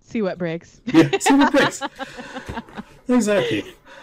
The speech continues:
Speaker 1: Oh my goodness. So we, uh, need to transition now over to our lunchtime guest,
Speaker 2: Yeah.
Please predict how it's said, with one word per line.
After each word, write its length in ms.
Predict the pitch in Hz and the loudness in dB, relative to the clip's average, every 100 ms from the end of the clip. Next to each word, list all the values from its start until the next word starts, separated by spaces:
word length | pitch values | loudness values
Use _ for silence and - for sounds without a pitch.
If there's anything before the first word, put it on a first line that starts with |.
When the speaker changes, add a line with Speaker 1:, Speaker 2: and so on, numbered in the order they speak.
| - | -10
Speaker 1:
Oh 320 | 226 220 208 190 | -2 0 0 -2
my 140 | 185 | -6
goodness. 420 | 190 208 208 202 | -4 -4 -2 -4
So 280 | - 247 233 | 0 2 2
we, 480 | 220 240 247 254 254 | 0 -4 -8 -8 -8
uh, 440 | - 202 202 202 | -6 -6 -4 -6
need 180 | 208 208 | -6 -10
to 60 | 220 | -12
transition 640 | - 226 208 208 - 262 | -12 -10 -8 -10 -8 -6
now 280 | 208 196 285 | -4 -4 -2
over 180 | 220 202 | 0 0
to 140 | - | 2
our 100 | 196 | 0
lunchtime 560 | 185 190 208 - 175 180 | 0 -4 -4 -4 -4 -4
guest, 540 | 180 165 226 - - | -4 -2 -4 -6 -10
Speaker 2:
Yeah. 260 | 233 196 | -2 0